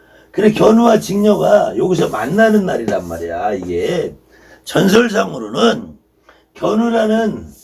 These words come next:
견우라는 목동하고 직녀라는 배짜는 여자하고, 여자하고 둘이서 사랑을 해서 결혼을 했는데, 혼인을 했는데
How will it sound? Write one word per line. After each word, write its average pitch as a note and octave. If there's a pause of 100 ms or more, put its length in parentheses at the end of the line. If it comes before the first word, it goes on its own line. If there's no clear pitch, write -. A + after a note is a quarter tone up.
(240)
견우라는 G#3+
목동하고 - (500)
직녀라는 G3 (680)
배짜는 A3
여자하고, - (920)
여자하고 D#3+
둘이서 - (220)
사랑을 G#3+
해서 -
결혼을 D#3+
했는데, F#3 (420)
혼인을 B3
했는데 E3+